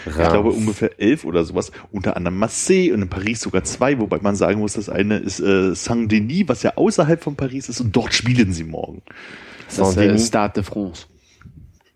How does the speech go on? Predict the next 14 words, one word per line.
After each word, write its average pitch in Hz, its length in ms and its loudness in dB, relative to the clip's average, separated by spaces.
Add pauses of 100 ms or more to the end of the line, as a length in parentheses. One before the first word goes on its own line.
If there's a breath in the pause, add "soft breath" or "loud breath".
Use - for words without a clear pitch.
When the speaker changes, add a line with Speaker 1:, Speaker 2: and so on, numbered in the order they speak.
(1080)
Speaker 3:
Saint-Denis. 87 480 -6 (280 loud breath)
Speaker 1:
Das 95 100 -4
Stadion 101 280 2
wurde 98 120 2
gebaut 92 220 0
für - 100 -8
die 90 140 -2
W 98 140 6
M - 140 0
achtundneunzig, 98 680 0
um 95 140 2
das 90 160 2
Eröffnungs-, 90 320 2
sowohl, 90 360 2